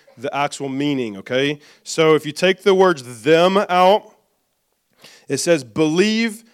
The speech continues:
that you receive and you will have." All right? "Believe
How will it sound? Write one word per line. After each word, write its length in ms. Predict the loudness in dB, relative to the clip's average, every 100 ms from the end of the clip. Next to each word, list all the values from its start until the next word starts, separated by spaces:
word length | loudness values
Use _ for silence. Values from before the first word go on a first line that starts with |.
| _
that 220 | -2 -2 0
you 140 | -2
receive 840 | -2 -4 -6 -4 -4 -6 -8 -14 _ _ _
and 160 | -8 -6
you 200 | -4 0
will 160 | 2 2
have." 600 | 0 -2 -4 -10 -20 _ _ _ _ _ _ _ _ _ _ _ _ _ -10
All 80 | -4
right? 300 | -2 -2 -8 _ _ _ -4
"Believe 720 | 0 2 0 0 -4 -8